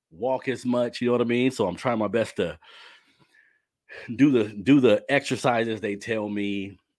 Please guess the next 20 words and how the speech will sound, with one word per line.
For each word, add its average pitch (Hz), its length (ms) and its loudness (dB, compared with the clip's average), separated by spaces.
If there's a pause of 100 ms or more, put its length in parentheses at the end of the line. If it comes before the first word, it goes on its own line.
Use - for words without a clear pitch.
(100)
You 113 80 -2
know, 104 100 0
I'm 127 100 4
not 131 240 2 (240)
big 117 420 0
on 107 320 -2
medication, 110 680 -2
even 107 280 -2
though 104 360 0 (1000)
I've 98 180 -4
taken 117 320 -6
medication 104 520 -4
before, 127 380 0
but 101 220 -2 (640)
for 98 160 -8
injuries 127 460 4
like 87 200 -4
this, 180 300 6
I 98 80 -2
wor-, 104 220 -4